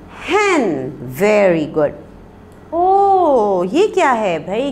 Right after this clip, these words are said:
क्या लिखना है यहाँ? वर्ड समझ में आया आपको? It's a strawberry, it's a strawberry। स्ट्रॉबेरी का कलर क्या होता है? Hmm, येलो?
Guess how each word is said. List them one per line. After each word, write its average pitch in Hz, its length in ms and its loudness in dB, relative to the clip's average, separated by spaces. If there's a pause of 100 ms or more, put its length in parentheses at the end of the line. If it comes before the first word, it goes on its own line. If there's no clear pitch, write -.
क्या 359 200 0
लिखना 320 340 -2
है 254 240 -4
यहाँ? 190 680 -6
वर्ड 247 300 0
समझ 285 320 -4
में 320 100 -2
आया 311 300 0
आपको? 247 280 0
It's - 220 -10
a 277 40 -8 (120)
strawberry, 440 600 0 (360)
it's - 180 -16
a 311 80 -10
strawberry। 403 520 -2 (340)
स्ट्रॉबेरी 392 380 0
का 440 100 -4
कलर 392 320 0
क्या 381 180 0
होता 381 300 0
है? 381 180 -4
Hmm, - 1040 -12
येलो? 294 280 2